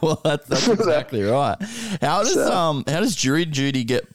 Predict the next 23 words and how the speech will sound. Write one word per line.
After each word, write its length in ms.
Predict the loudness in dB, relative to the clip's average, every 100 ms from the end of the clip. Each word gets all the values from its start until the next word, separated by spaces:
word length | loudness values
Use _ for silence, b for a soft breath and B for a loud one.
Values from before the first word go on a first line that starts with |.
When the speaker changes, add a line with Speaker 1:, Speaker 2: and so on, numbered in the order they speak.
| _
Speaker 1:
pulled? 320 | 0 2 2
Like, 220 | 0 -2 0
over 280 | -2 0 0
in 160 | 0
Australia, 480 | 0 -2 -2 0 0
it's, 120 | 0
like, 220 | 0 -2 0
completely 400 | 0 0 0 0
random. 380 | 2 2 2
You'll 100 | 2
just 200 | 2 0 -2
receive 280 | -2 0
a 40 | 0
letter 260 | 2 2 2
and 120 | 2
be 80 | 2
like, 240 | 2 -2
"Yo, 280 | -2 0 2
you're 260 | 2 0 0
gonna 220 | 0 0
do 160 | 0 2
jury 240 | 2 2
duty." 320 | 0 0 -2